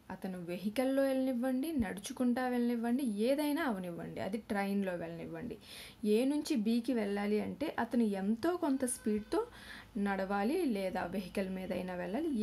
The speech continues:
ఏదైనా సరే అతనికి కొంత స్పీడ్ అనేది ఉండాలి. ఓకేనా? టూ పాయింట్స్ నుంచి,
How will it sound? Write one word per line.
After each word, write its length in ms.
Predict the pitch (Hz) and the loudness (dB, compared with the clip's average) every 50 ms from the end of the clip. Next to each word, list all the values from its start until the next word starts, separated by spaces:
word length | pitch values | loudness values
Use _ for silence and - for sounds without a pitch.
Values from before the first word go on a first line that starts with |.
| 214 | 4
ఏదైనా 320 | 220 220 226 220 226 233 247 | 4 4 4 4 4 4 2
సరే 260 | 240 - 220 208 277 | 2 0 0 0 0
అతనికి 400 | 311 262 - - 220 240 233 320 | 0 0 0 0 0 0 0 0
కొంత 340 | 320 - 220 208 220 233 392 | 0 0 2 2 2 2 0
స్పీడ్ 480 | 427 - - - - 226 208 208 208 190 | 0 -2 -2 -4 0 2 2 2 2 0
అనేది 320 | 185 175 175 196 285 339 | 0 -2 0 0 0 0
ఉండాలి. 360 | 262 190 156 156 156 156 - - - 202 | -2 -4 -4 -6 -10 -10 -10 -6 -6 -6
ఓకేనా? 460 | 190 - 196 190 208 294 415 320 233 - - - - - - - - - - - - - - - - | -4 -4 -2 -2 0 0 0 -2 -4 -6 -10 -18 -18 -18 -16 -16 -18 -18 -18 -20 -20 -20 -18 -8 -2
టూ 240 | 247 247 277 311 330 330 - - | 2 2 4 4 2 2 2 0
పాయింట్స్ 480 | 190 185 170 - 170 196 - - - | 0 0 0 -2 -4 -6 -6 -6 -6
నుంచి, 520 | 220 233 170 170 - - - - 220 - | -6 -6 -6 -6 -8 -6 -4 -2 -2 -2